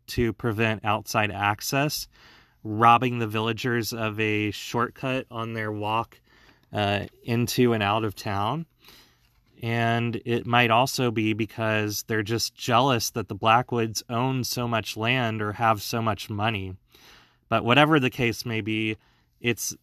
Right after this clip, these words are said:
the classic S-, Shirley Jackson theme of persecution, of otherness, in the way that the villagers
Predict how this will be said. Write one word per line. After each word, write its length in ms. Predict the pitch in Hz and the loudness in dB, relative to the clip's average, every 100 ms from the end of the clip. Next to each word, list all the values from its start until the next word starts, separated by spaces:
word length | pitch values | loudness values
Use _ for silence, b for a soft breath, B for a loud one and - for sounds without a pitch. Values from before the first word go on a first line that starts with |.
| _ | _
the 160 | 110 117 | -6 -4
classic 600 | - - 131 135 - 120 | -2 6 6 6 0 -6
S-, 240 | - - - | -10 -14 -16
Shirley 420 | - 127 120 120 | -8 -2 0 0
Jackson 600 | 110 110 110 - 127 110 | 0 2 2 0 -6 -6
theme 520 | 101 117 113 110 110 110 | -4 -2 -2 -4 -6 -6
of 400 | 107 107 107 95 _ _ | 0 2 0 -2 _ _
persecution, 1160 | - 127 - 113 - 120 117 - 120 117 113 110 b b b b b - | -4 -2 -2 -4 -4 -2 -2 -2 -4 -2 -4 -6 b b b b b -2
of 240 | 107 101 _ _ | -2 -2 _ _
otherness, 920 | 131 131 131 123 117 113 - - - - _ _ | 6 8 4 2 0 -2 -6 -8 -10 -16 _ _
in 120 | 123 | -6
the 80 | 123 | -2
way 220 | 117 120 | 0 2
that 200 | 117 113 | 2 0
the 80 | - | -4
villagers 720 | 104 120 127 110 120 110 107 | -2 0 0 0 0 0 -2